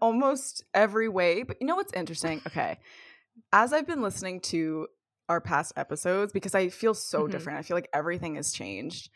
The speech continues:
Speaker 1: I actually still agree with a lot of the stuff that we were saying and feeling. So I think at my core, it's nice to know that, like, there's some
Speaker 2: Yeah.
Speaker 1: consistency, but I
Speaker 2: <laughs>
Speaker 1: feel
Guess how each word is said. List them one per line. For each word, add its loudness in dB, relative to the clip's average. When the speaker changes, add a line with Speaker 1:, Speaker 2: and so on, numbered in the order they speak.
Speaker 1:
I 2
actually 0
still -2
agree -4
with -4
a -4
lot -2
of -2
the -4
stuff -4
that -2
we -6
were -4
saying -6
and -10
feeling. -8
So -2
I -6
think 0
at 4
my -2
core, -2
it's -6
nice -6
to -8
know -8
that, -8
like, -6
there's -2
some -2
Speaker 2:
Yeah. -8
Speaker 1:
consistency, -4
but 0
I 2
Speaker 2:
<laughs> -8
Speaker 1:
feel -2